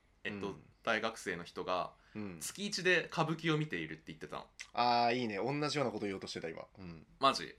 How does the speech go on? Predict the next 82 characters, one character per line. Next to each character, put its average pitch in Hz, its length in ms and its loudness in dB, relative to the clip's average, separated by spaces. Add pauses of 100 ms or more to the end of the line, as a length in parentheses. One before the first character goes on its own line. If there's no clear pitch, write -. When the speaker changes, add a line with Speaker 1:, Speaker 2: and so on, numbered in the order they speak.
(220)
Speaker 1:
こ - 220 0
れ 139 80 8
さ、 127 260 6
そ 120 420 6
う。 - 80 -20
月 - 320 -4
一 254 180 2
で 254 80 6
歌 214 160 0
舞 196 100 0
伎 220 140 -2
見 220 120 2
て 160 100 8
る 95 80 6
だ 110 80 2
け 101 120 -2
で 90 100 -2
め 95 120 -4
ち 196 100 2
ゃ 208 60 0
く - 60 -6
ち - 80 4
ゃ 208 60 6
す 175 140 -2
げ 170 100 6
え 123 60 8
っ 110 60 0
て 98 60 -2
思 92 140 -2
っ - 80 -18
た - 100 -8
か - 100 -8
ら - 80 -8
さ。 - 140 -8
Speaker 2:
う - 20 0
ん 117 40 0
う - 20 0
ん 110 40 0
う - 20 0
ん 104 40 -2
う - 20 -2
ん 107 40 -4
う 104 40 -4
ん 87 960 -8
う - 40 -14
ん。 - 20 -16
Speaker 1:
そ 214 140 -2
ん 247 120 0
な、 262 120 2
多 240 160 0
分、 92 280 -4
本 185 240 -2
当 190 100 0
に、 180 280 -6 (260)
み 156 140 0
ん 208 140 -2
な 214 140 4
が 160 400 4
な 123 120 -2
か 175 120 2
な 175 120 0
か 170 100 2
寄 147 120 4
り 165 100 0
つ - 140 -12
か 180 140 2
な 165 140 2
い 143 80 0
よ 147 180 0
う - 20 -2
な 117 160 -2 (160)
ジ - 80 -2
ャ 147 140 2
ン 143 40 -4
ル 143 240 -2 (420)
で、 - 340 2 (840)
そ - 160 -2
の 170 100 4
程 170 220 4
度 107 140 2
で 107 100 4
も、 104 420 -2